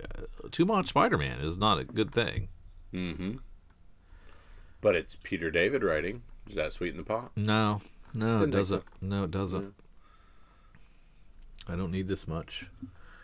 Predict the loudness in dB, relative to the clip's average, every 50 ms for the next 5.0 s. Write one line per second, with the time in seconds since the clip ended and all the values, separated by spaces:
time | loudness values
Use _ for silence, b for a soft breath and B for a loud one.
0 | b b b b b b b b b -20 -20 -20 -18 -18 -16 -14 -10 -8 -8 -8
1 | -8 -10 -12 -14 -16 -16 -20 -6 -4 -2 -2 0 4 6 8 10 12 12 12 10
2 | 10 8 8 6 6 8 8 8 10 8 8 6 4 4 4 6 6 4 4 4
3 | 2 2 2 2 2 2 2 2 0 -2 -2 -2 -2 0 2 4 6 8 8 8
4 | 8 8 8 6 6 4 4 2 2 0 0 0 0 0 0 0 0 0 -2 -4